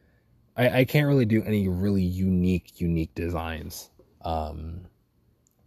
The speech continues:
mind you, the house is looking relatively unique. I don't, I haven't seen many houses that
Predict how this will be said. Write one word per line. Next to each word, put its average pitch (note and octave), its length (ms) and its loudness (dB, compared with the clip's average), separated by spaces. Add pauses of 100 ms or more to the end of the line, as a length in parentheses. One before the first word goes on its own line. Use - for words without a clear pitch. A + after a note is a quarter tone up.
(240)
mind E3 260 6
you, A2 120 2
the F2+ 100 0
house C3 300 0
is G#2+ 180 0
looking F#2+ 400 -2
relatively F2 560 0
unique. E2 380 -4
I E2+ 120 0
don't, F2 240 -2
I F2+ 160 -2
haven't F2 200 -2
seen E2+ 320 -2
many E2+ 200 -2
houses E2+ 500 -8
that D#2 180 -6